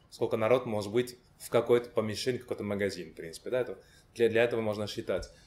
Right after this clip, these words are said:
Сколько денег также, в принципе, там привезёт какой-нибудь магазин с учёт интеграция, куча данных, куча технологий. Вот, в принципе, в этом плане, как бы, рассчитать. И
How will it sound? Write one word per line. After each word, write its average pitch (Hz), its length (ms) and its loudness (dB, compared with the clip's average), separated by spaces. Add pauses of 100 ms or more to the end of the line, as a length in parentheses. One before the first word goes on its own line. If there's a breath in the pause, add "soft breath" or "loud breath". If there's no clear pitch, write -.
Сколько 123 300 0
денег 117 340 0
также, 92 240 -4
в - 40 -10
принципе, 98 360 -8
там 92 160 -8
привезёт 104 560 -2 (320 soft breath)
какой-нибудь 110 480 -2
магазин 110 480 0
с - 120 -4
учёт 120 400 2 (180)
интеграция, 117 680 4 (180)
куча 131 300 -4
данных, 123 420 2
куча 113 200 -8
технологий. 98 580 -4 (160)
Вот, 117 180 2
в - 60 -12
принципе, 110 440 -4 (380 soft breath)
в 117 60 -6
этом 113 240 0
плане, 127 320 0
как 104 180 -10
бы, 107 80 -6
рассчитать. 101 540 -6 (260 soft breath)
И 147 320 0